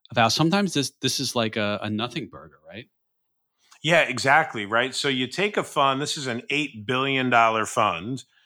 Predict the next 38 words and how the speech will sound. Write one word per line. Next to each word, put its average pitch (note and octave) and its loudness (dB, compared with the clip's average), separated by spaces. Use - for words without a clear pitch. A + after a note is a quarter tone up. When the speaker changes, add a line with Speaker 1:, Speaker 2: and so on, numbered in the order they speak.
Speaker 2:
that G#2 4
is A2 -6
essentially A#2 0
a G#2+ -2
covered A2+ 0
call G2 0
fund, E2+ -8
right? F#2+ -4
It F#2+ -10
sells G#2+ -4
at G2+ -6
the G2 -10
money F#2 -4
calls C3 2
and A#2+ -2
owns A#2 0
the A#2 0
underlying G#2+ 0
ho-, B2 -8
sells B2+ 0
under, C3+ 0
sorry, G2+ 0
sells A#2 -2
at C3 0
the C#3 -2
money B2 -2
calls A2+ 0
on G#2+ -4
the G#2 -6
N G2 -8
D G2+ -6
X, A2+ 0
which G2 -8
is F#2 -14
the F#2+ -10
Nasdaq F#2 -8
one E2 -10
hundred. C3 2